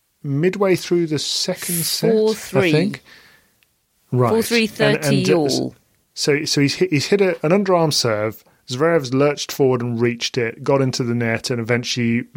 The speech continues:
Speaker 1: hit one of the world's awful volleys, uh, wide, uh, to lose the point. And Medvedev said afterwards, he said, "I didn't want to disrespect him, so I did it at thirty all,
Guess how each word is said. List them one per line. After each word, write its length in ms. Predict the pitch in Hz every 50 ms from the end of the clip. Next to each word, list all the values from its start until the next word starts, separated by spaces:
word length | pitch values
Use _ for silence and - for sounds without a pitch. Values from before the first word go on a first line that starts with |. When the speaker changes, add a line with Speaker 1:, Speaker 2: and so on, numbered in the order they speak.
| 127 139 247 165 143 - -
Speaker 1:
hit 260 | - - 160 147 - _ - 143 _
one 300 | - 127 117 120 131 127
of 180 | 127 123 110 107
the 80 | 127
world's 440 | 120 113 123 123 123 123 123 113 -
awful 480 | 131 127 120 117 113 - - 127 123 113
volleys, 600 | 104 113 117 120 113 113 107 113 117 117 - - 247
uh, 340 | - 131 123 113 110 110 - -
wide, 580 | 127 120 123 117 107 104 101 104 110 120 - - - - - - - - - -
uh, 120 | 113 113
to 160 | 107 - 131
lose 240 | 123 123 120 113 113
the 80 | 117 104
point. 500 | - 127 117 104 101 101 101 101 - - -
And 160 | 139 131 131
Medvedev 380 | 143 160 151 160 156 143 131 123
said 280 | - - - 185 175 165
afterwards, 520 | 165 147 - - 127 120 107 98 - -
he 80 | - 104
said, 260 | - - 127 110 - - - - - - _ _ _ _ _ -
"I 80 | 135 135
didn't 320 | 131 151 185 190 208 202
want 240 | 165 151 147 143 135
to 140 | - - -
disrespect 840 | - 147 139 - - 143 120 - - - - 165 147 - - - -
him, 280 | 123 104 90 90 90 _ _
so 240 | - - - 135 127
I 80 | 131
did 180 | 127 123 135 123
it 200 | 135 135 - -
at 100 | 135 -
thirty 480 | - - - 135 127 123 - - 135 131
all, 400 | 127 123 117 113 110 110 120